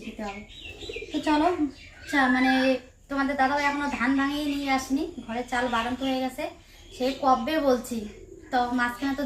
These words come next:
জ্বরে পড়লো, তারপর থেকে যে এখনো পর্যন্ত এরকমই চলছে। তো যার জন্য আজকে এই যে লাল চা সকাল সকাল, আর করেছি হচ্ছে চিড়ে দো ভাজা। আর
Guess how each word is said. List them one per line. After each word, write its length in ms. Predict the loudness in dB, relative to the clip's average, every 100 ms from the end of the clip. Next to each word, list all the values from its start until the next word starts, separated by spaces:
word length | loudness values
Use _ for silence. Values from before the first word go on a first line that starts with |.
| 0
জ্বরে 200 | 0 0
পড়লো, 240 | 0 0 0 -2 -10 -8
তারপর 280 | -6 -4 -4 -4
থেকে 180 | -4 -4 -4
যে 60 | -4
এখনো 200 | -4 -6 -8
পর্যন্ত 340 | -8 -4 -4 -2 -4
এরকমই 340 | -6 -8 -8 -8
চলছে। 280 | -8 -10 -18 -18 -20 -20 -20 -20 -20 -20 -8
তো 120 | -6 -6 -2
যার 140 | -4 -2
জন্য 140 | 0 0 0
আজকে 200 | -4 -8
এই 80 | -4
যে 60 | -2
লাল 140 | -2 -2 0
চা 100 | 2 2 -2
সকাল 200 | -2 -2 -2
সকাল, 260 | 0 2 2 0 -10 -8
আর 100 | -6 -6
করেছি 280 | -10 -6 -6
হচ্ছে 280 | -6 -4 -2 -2 -6 -20 -20 -16
চিড়ে 280 | -10 -2 0 2
দো 60 |
ভাজা। 260 | 2 0 -2 -6 -14 -20 -14
আর 100 | -4